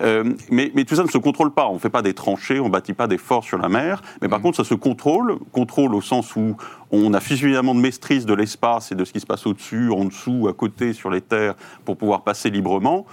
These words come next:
Speaker 1: voire empêcher les autres de passer. Donc on a, on est plutôt dans ce qu'on appelle, euh, le déni d'accès, euh,
Speaker 2: Mhm.
Speaker 1: empêcher les, les gens d'a-, de passer, bah, c'est ce qu'essayent de faire les Russes vis-à-vis des Ukrainiens en mer Noire, c'est ce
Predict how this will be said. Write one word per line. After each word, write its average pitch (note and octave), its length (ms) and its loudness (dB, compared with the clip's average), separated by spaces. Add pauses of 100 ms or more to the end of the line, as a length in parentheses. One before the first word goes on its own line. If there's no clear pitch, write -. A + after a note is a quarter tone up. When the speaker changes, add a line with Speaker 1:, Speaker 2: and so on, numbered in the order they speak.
(160)
Speaker 1:
voire C#3+ 580 0
empêcher C#3 720 0
les G2+ 180 0
autres C3 140 0
de A2 80 0
passer. C#3+ 520 0
Donc A2 200 -2
on G2+ 180 0
a, A#2+ 140 2
on G#2+ 140 0
est E2+ 40 -2
plutôt A2 280 -2
dans F#2 80 -2
ce - 80 -10
qu'on G2 100 -2
appelle, G#2 380 0 (400)
euh, F#2+ 100 2
le F2+ 160 0
déni A2+ 300 2
d'accès, A#2+ 720 0
euh, F#2+ 320 0
Speaker 2:
Mhm. F#2 80 -8
Speaker 1:
empêcher A#2 340 -2
les, F#2+ 300 2
les F2+ 180 0
gens F2+ 140 -2
d'a-, F2 320 -2
de F#2 80 0
passer, - 240 -4
bah, A#2+ 120 0
c'est F#2+ 100 -4
ce - 100 -16
qu'essayent - 300 -2
de G2+ 80 -2
faire G2+ 180 -2
les F#2+ 120 0
Russes A2+ 360 -2 (280)
vis-à-vis G2+ 360 2
des F#2+ 180 -2
Ukrainiens G2+ 360 -2
en G2 60 -2
mer F2+ 200 -2
Noire, A#2 340 0
c'est G#2 100 -4
ce - 100 -12